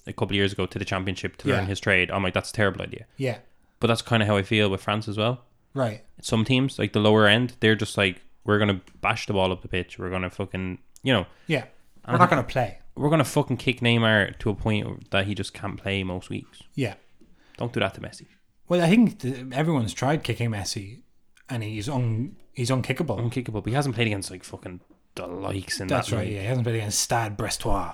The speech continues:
Speaker 1: No, they're gonna kick you.
Speaker 2: Um, so, yeah, fun fact about Ream, they have more appearances in a European Cup final than P S G do.
Speaker 1: Oh, I like that.
Speaker 2: So, um, they're a bigger European name playing against P S G last night.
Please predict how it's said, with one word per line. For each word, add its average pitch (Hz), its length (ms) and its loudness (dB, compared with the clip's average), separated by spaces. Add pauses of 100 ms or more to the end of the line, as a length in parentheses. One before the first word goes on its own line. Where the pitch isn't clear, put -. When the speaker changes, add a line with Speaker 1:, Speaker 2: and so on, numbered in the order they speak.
(140)
Speaker 1:
No, 92 240 -10 (180)
they're 110 180 0
gonna 92 180 -2
kick - 240 -14
you. - 80 -20 (520)
Speaker 2:
Um, 160 580 4 (840)
so, 165 220 2
yeah, 220 260 4 (160)
fun 214 220 6
fact 180 220 4
about 143 200 2
Ream, 135 400 2 (320)
they 135 120 2
have 135 100 4
more 147 160 4
appearances 127 480 2
in 120 100 2
a 120 40 4
European 120 320 2
Cup 117 160 -4
final 123 280 2
than 120 120 0
P 135 120 0
S 120 120 -2
G 170 180 -4
do. 107 220 -8 (560)
Speaker 1:
Oh, - 120 -20
I - 160 -18
like - 200 -20
that. - 180 -20 (240)
Speaker 2:
So, 123 600 -2 (380)
um, 120 520 0
they're 131 280 -4
a 123 40 2
bigger 139 200 2
European 123 440 4
name 120 300 0 (120)
playing 110 220 -2
against 104 520 -6 (120)
P 110 140 -4
S 98 100 -6
G 104 260 -6
last 98 240 -6
night. 98 240 -8